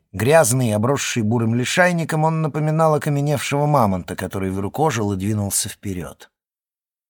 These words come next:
С его рыла сыпался песок. Бренчала оторванная дверка моторного отсека.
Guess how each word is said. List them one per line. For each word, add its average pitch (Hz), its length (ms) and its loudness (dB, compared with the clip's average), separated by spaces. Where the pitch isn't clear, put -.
С - 140 -4
его 151 280 4
рыла 196 560 6
сыпался - 640 0
песок. 113 720 -2
Бренчала 156 800 6
оторванная 147 1000 2
дверка 147 460 2
моторного 120 680 2
отсека. - 680 -4